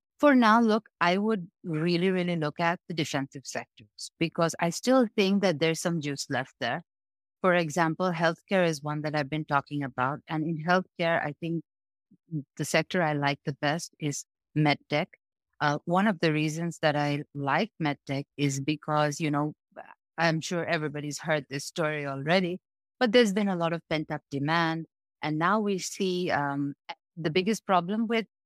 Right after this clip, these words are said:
the healthcare sector was a lack of people. So, uh, we didn't have, uh, workers in the healthcare sector. People were out of jobs because they were scared of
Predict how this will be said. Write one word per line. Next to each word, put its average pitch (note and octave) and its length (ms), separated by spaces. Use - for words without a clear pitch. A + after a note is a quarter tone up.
the F3+ 60
healthcare F#3+ 480
sector C4 500
was G3 240
a G#3 60
lack E3 380
of G3 280
people. - 320
So, E3+ 320
uh, D#3 340
we F3+ 120
didn't F3+ 320
have, E3+ 420
uh, D3 200
workers D#3+ 480
in D3 100
the C#3+ 80
healthcare D3 480
sector. D3+ 440
People D#3+ 440
were D3+ 260
out F3 240
of D3+ 140
jobs D#3+ 560
because D3+ 380
they D3+ 120
were C#3+ 180
scared D#3 360
of D3+ 120